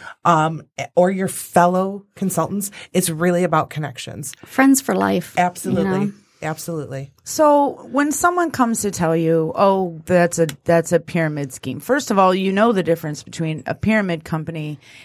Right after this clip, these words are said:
Speaker 3: and a direct sales, a bona fide direct sales company. If you are interested in becoming um, involved with a direct sales company, make sure you ask all the questions you need to ask.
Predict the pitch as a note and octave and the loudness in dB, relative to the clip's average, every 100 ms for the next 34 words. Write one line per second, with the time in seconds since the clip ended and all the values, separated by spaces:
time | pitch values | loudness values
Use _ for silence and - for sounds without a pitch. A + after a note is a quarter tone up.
0 | _ F3 F#3 D#3+ E3 D#3+ - - D3+ D3+ | _ 0 0 2 4 4 2 0 -2 0
1 | - C#3+ - F3+ F#3+ G3 - D3+ C3 G#2 | -4 -6 0 2 2 0 0 -2 -2 -6
2 | - _ _ D#3+ E3 C#3+ - D3 C#3+ - | -14 _ _ 4 4 2 -2 -2 -2 -4
3 | C3+ C3+ C#3+ - - - - - - C4+ | -8 -8 -12 -12 -18 -20 -20 -6 2 4
4 | E4 C#4 A#3 G#3 - B3+ C4+ C4+ B3 G3 | 4 0 2 2 2 -2 -2 -2 -2 -2
5 | F#3 G3 F3+ F3 - - B3 A#3 E3+ D#3 | -2 -4 -6 -10 -8 -2 0 0 -2 -8
6 | D#3 _ _ _ - E3 E3 E3 E3+ F3+ | -14 _ _ _ -4 0 2 0 -2 -4
7 | F#3 E3+ E3+ D#3+ E3+ E3+ D#3+ D#3+ D#3 - | 0 4 4 4 -2 -2 0 2 2 0
8 | E3 D#3+ D3+ - E3 E3 F#3 A3 B3+ E4+ | -2 0 -2 -4 -4 -4 -2 -4 -4 -2
9 | D#4 D#4 - A#3+ - - G#3+ A#3+ B3+ C#4+ | -2 0 0 -2 -2 0 4 4 4 0
10 | - G#3 - G3+ F#3+ F#3+ F#3+ F3+ E3 - | 0 0 -2 -8 -6 -6 -4 -4 -6 -6
11 | D3+ D3+ D#3 - | -4 -2 -4 -10